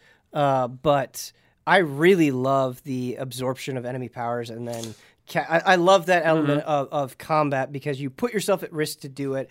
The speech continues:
Speaker 1: and then it's like, I'm destroying you with your own thing. This is a point that I actually wanted to touch upon, is, uh,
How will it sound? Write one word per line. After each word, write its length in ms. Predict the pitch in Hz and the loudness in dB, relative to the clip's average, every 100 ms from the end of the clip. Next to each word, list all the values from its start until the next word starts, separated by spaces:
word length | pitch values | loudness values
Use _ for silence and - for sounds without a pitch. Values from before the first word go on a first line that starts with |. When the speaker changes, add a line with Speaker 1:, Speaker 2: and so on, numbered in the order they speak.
| - - | -14 -12
Speaker 1:
and 160 | - 156 | -6 0
then 60 | 156 | 2
it's 160 | 147 | 2
like, 120 | 147 143 | 0 2
I'm 140 | 165 | 0
destroying 600 | 156 - - 175 180 170 | 0 -6 -2 4 6 4
you 120 | 160 | 2
with 160 | 151 143 | 0 -4
your 160 | 135 | -6
own 240 | 143 147 127 | -2 -2 -4
thing. 460 | - 180 160 131 131 - - | -2 -2 0 -4 -8 -16 -12
This 140 | 294 320 | -8 -2
is 80 | |
a 80 | 302 | 0
point 240 | - 233 196 | 2 2 2
that 80 | 170 | 2
I 40 | |
actually 340 | 165 170 - | 0 0 -4
wanted 280 | 143 139 135 | -2 -2 -4
to 100 | 117 | -8
touch 260 | - 254 247 | -2 0 0
upon, 460 | 170 147 131 127 120 _ _ - | -4 -4 -4 -6 -8 _ _ -2
is, 640 | 160 143 135 131 - - - _ _ _ | 2 4 2 -2 -8 -12 -16 _ _ _
uh, 460 | 156 135 127 120 | 0 2 2 -2